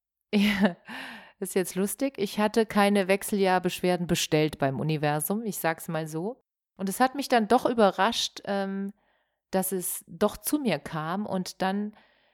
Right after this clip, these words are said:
habe ich mal kurz überlegt, wo es herkommen könnte. Und da ist mir eingefallen, dass meine Mutter sehr starke Wechseljahrbeschwerden hatte, so stark, dass sie in dieser Zeit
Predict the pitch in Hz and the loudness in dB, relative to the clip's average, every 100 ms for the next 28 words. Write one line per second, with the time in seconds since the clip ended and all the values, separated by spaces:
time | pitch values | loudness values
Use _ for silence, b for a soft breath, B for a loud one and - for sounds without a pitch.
0 | b 196 185 196 - - 190 180 180 226 | b -2 0 -2 -4 -10 -4 -4 0 -2
1 | - 190 185 196 - 175 175 185 180 - | -2 -2 0 -2 -4 -8 -6 -4 -4 -4
2 | 170 160 165 _ - - 180 196 208 277 | -6 -8 -12 _ -14 -4 -2 -2 -4 -6
3 | 269 196 196 196 b b b 180 185 196 | -4 -4 -4 -6 b b b -4 -2 -2
4 | 185 - 185 214 - 208 202 196 185 175 | -2 -2 -2 -4 -6 -4 -4 -4 -6 -8
5 | - 175 165 165 175 190 220 - 247 262 | -8 -8 -6 -6 -4 -4 -6 -6 -10 -10
6 | - b b b - 160 202 226 - - | -18 b b b -12 -4 -2 -2 -4 -6
7 | 202 208 202 156 139 160 - 165 - - | -4 -4 -6 -8 -10 -12 -10 -10 -10 -10
8 | 165 160 156 - - 160 160 156 170 175 | -6 -6 -6 -6 -6 -6 -8 -10 -10 -8
9 | 175 190 - 185 180 185 180 165 - - | -8 -8 -8 -6 -6 -6 -10 -8 -8 -6
10 | 165 175 185 180 - 175 185 208 | -6 -6 -6 -6 -8 -6 -6 -8